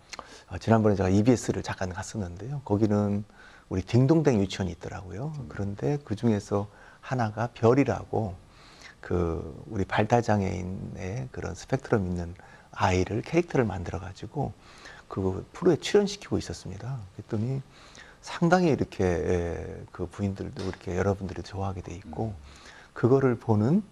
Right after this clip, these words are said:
Speaker 1: 우리 장애인 부모님들도 정말, 어, 정말 잘 표현해줬다. 그래서 많은 걸 배우게 되다는 댓글도 많이 있는 걸 봤었거든요.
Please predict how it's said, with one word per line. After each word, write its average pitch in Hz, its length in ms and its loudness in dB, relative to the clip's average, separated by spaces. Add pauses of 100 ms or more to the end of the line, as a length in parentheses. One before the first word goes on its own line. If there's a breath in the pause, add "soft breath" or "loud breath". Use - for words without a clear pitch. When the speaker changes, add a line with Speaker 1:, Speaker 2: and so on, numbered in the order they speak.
(340 soft breath)
Speaker 1:
우리 92 120 -2
장애인 98 380 0
부모님들도 90 640 -2
정말, 95 600 -4 (540 loud breath)
어, 90 300 -4 (140)
정말 104 240 -2
잘 - 220 -2
표현해줬다. 113 760 -4 (400 loud breath)
그래서 117 140 -8
많은 120 300 -2
걸 131 100 0
배우게 110 300 2
되다는 104 300 0
댓글도 98 440 -2
많이 - 240 -4
있는 101 140 0
걸 95 100 -6
봤었거든요. 101 800 -8